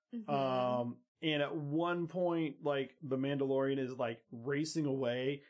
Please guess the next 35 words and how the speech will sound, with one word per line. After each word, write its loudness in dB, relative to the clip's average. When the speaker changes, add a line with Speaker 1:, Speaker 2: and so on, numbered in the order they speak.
Speaker 2:
He -8
drops -2
a -6
thermal 0
detonator 2
off 0
the -2
back, -2
or 2
not 2
a -2
thermal, -2
uh, 0
sonic, -2
uh, 0
sonic -2
bomb -2
Speaker 1:
Okay. 0
Speaker 2:
off 0
the 0
back 0
of -2
the -2
Razor 0
Crest. -6
And 2
it's -2
like, 0
again, 0
it's -4
just -4
a 0
great 0
little 2
callback. 0